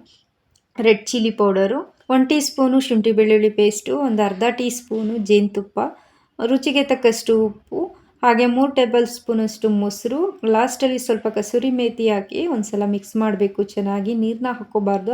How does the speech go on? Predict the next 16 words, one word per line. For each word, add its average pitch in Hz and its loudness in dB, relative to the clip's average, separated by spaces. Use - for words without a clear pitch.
ಹಾಗೇನೆ 208 -4
ನೀಟಾಗಿ 196 -6
ಮಿಕ್ಸ್ - -12
ಮಾಡ್ಕೊಳ್ಬೇಕು. 190 -4
ಹಾಗೆ 277 8
ಯಾರಾದ್ರೂ 226 6
ಹೊಸಬ್ರು 226 0
ನನ್ನ 208 2
ವಿಡಿಯೋನ 202 0
ನೋಡ್ತಾ 190 -4
ಇದ್ರೆ 196 -2
ಪ್ಲೀಸ್ 277 -4
ಸಬ್ಸ್ಕ್ರೈಬ್ 220 -4
ಮಾಡ್ಕೊಳ್ಳಿ. 208 -2
ಪಕ್ಕದಲ್ಲೇ 208 -4
ಬರುವಂಥ 196 -4